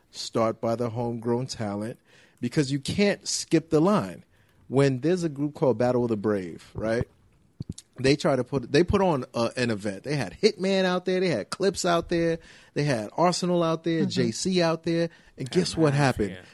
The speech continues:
Speaker 1: They didn't. They had Math Hoffa out there, and they were battling some big names from the U K also.
Speaker 2: Mm-hmm.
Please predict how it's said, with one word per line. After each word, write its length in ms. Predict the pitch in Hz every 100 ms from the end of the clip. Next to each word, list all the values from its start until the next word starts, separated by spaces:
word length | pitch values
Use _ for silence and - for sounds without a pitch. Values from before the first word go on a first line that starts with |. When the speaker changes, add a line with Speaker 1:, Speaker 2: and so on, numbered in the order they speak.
| _ -
Speaker 1:
They 140 | 151 151
didn't. 340 | 143 131 131
They 120 | 160
had 180 | 160 113
Math 280 | 127 151 -
Hoffa 340 | 151 147 143
out 200 | 135 139
there, 140 | 151 135
and 100 | 147
they 60 |
were 120 | 196
battling 480 | 165 170 160 151 143
some 180 | - 139
big 160 | 143 139
names 360 | 151 131 117
from 380 | - 113 104 98
the 80 | 117
U 180 | 117 120
K 260 | 139 131
also. 400 | 143 143 - 92
Speaker 2:
Mm-hmm. 280 | 208 180